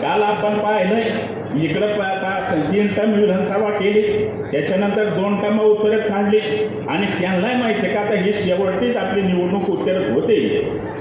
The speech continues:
असंही कदाचित विचार ते करू शकतील. मेहरबानी करून तुमची लोकसभा झाल्यानंतर आम्हाला वारे उठवण्याच्या भानगडीत काय पडू नका, नाहीतर तुम्ही लोकसभा झाल्यानंतर आम्हाला सोडून देऊ शकताल.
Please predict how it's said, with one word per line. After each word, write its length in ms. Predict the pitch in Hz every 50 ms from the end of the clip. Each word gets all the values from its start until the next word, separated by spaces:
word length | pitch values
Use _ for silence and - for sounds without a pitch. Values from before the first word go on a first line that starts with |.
| 113 131 151
असंही 260 | 160 160 - 233 254
कदाचित 440 | - 214 208 202 190 185 - 143 208
विचार 340 | 196 190 185 - - 185 196
ते 180 | 190 196 190
करू 260 | - - 180 180 185 -
शकतील. 560 | 165 160 - - 226 247 254 - - - - - - - -
मेहरबानी 520 | 135 165 185 185 175 175 170 185 190 208 214
करून 280 | 208 208 208 208 202
तुमची 360 | - - 190 185 - 208 202
लोकसभा 440 | 202 202 196 - 202 190 185 185 175
झाल्यानंतर 500 | 165 156 139 151 170 185 202 - 208 190
आम्हाला 300 | 196 196 208 175 160 170
वारे 280 | 175 175 - 196 202 196
उठवण्याच्या 500 | 196 190 185 170 170 170 165 165 180 175
भानगडीत 300 | 160 139 143 143 139 -
काय 140 | - 139 131
पडू 260 | 123 113 113 - 127
नका, 460 | 107 - - - - - - - - - - - 123 - - - - 143
नाहीतर 420 | - - 180 165 165 - 233 226
तुम्ही 360 | 226 220 214 208 190 190 185
लोकसभा 440 | 180 190 - - - 190 185 196 196
झाल्यानंतर 500 | 180 170 156 156 165 185 180 180 175 185
आम्हाला 640 | 180 175 180 202 208 233 226 185 - - - - - - - - - - - -
सोडून 400 | 170 170 180 190 254 269 262 233
देऊ 160 | 220 220 226
शकताल. 480 | - - 185 170 151 147 - 190 175